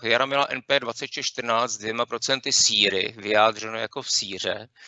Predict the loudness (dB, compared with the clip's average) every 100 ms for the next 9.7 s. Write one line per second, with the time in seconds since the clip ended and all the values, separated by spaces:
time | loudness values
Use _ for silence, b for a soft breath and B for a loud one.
0 | B B _ 2 2 4 2 -2 0 0
1 | 2 -2 -4 -6 -10 -8 -2 0 2 2
2 | 2 0 -4 -6 -6 -6 -6 -8 -8 -8
3 | -6 -8 -12 -14 -18 _ _ _ _ _
4 | _ _ 4 6 8 6 2 -4 _ _
5 | -20 -10 0 2 2 0 -4 -4 -4 -4
6 | -4 -2 0 0 0 0 0 -2 -8 -10
7 | _ _ b b b b b b -4 0
8 | 0 0 -2 -4 -2 -2 0 0 -2 0
9 | 0 0 -2 -4 -6 -6